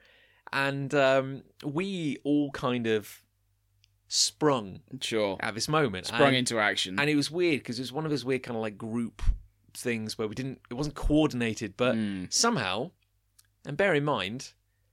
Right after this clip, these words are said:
Speaker 1: the John of, good God, like, ten, nine years ago.
Speaker 2: Mm.
Speaker 1: That's depressing, isn't it?
Speaker 2: Uh, we shouldn't get into that, that aspect of it.
Speaker 1: John of, like, ten years ago didn't have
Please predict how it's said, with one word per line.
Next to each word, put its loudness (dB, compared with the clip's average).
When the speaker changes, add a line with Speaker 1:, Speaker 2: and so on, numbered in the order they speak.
Speaker 1:
the -4
John -2
of, -4
good -16
God, -6
like, -8
ten, -4
nine -2
years -2
ago. 2
Speaker 2:
Mm. -2
Speaker 1:
That's 2
depressing, -4
isn't -8
it? -6
Speaker 2:
Uh, 2
we 0
shouldn't 2
get 2
into -2
that, -2
that 0
aspect -4
of -10
it. -8
Speaker 1:
John 2
of, -2
like, 0
ten -4
years -2
ago -8
didn't -4
have -8